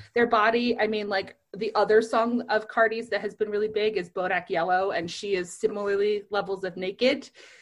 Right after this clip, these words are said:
in that video. And obviously she has engaged in plastic surgery to help her perfect what her appearance is to be that kind of classical hourglass shape that we are really appreciating now.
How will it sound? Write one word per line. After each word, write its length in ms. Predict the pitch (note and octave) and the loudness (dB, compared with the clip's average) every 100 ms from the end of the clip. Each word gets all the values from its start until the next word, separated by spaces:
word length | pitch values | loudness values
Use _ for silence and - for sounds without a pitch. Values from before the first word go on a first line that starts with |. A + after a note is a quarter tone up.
| - - | -16 -4
in 200 | A#3+ A#3+ | -2 2
that 300 | A#3+ A#3 - _ | 2 2 -2 _
video. 720 | - A#3 A#3+ A#3 B3 D4+ D4+ - | 4 4 6 2 2 0 -4 -4
And 260 | G3+ G#3 - | -4 -4 0
obviously 580 | G#3+ G#3+ A3+ A3+ A3 G#3+ | 2 2 0 4 4 4
she 240 | - G#3+ | -2 -2
has 140 | G3+ | -2
engaged 500 | G3+ G3+ G3+ G#3 - | -2 -2 -2 -2 -4
in 180 | G3+ F#3 | -4 -4
plastic 380 | E3+ F3 - G#3 | -8 -12 -10 -10
surgery 540 | - G#3 G3 G#3+ G#3+ G#3+ | -4 -2 2 4 4 0
to 80 | G#3 | -6
help 260 | F3+ F3 - | -6 -6 -4
her 160 | G3 | -8
perfect 680 | F#3+ F#3+ F3 B3 - - - - - _ _ | -6 -10 0 2 2 -4 -20 -20 -20 _ _
what 200 | G3+ G#3+ | 0 0
her 280 | - A3+ G#3+ | 2 2 2
appearance 500 | E3+ - G3 G3 - | 0 -4 -4 -4 -2
is 200 | G3 F#3+ | -4 -4
to 100 | - | -6
be 220 | G#3+ G3 | -8 -6
that 200 | G3 F#3 | -2 -2
kind 160 | - G3+ | -4 -10
of 120 | F#3+ | -10
classical 580 | - G3 F#3+ G3+ G3 F3 F#3 | -8 -8 -8 -10 -8 -6 0
hourglass 580 | F#3+ F#3+ F3+ F#3 F#3 - - | 0 0 -2 -4 -4 -20 -12
shape 360 | - F#3 F3 - | -6 -4 -6 -8
that 140 | F3 | -8
we 120 | F#3+ | -6
are 80 | F3+ | -6
really 440 | F3+ F3+ F#3 F#3 - - - | -6 -6 -6 -8 -12 -20 -12
appreciating 640 | G3+ - B3 A#3+ A3 G3+ G3+ | -12 -4 -4 0 2 2 -2
now. 480 | E3+ E3 E3 C4 | -6 -6 -6 -8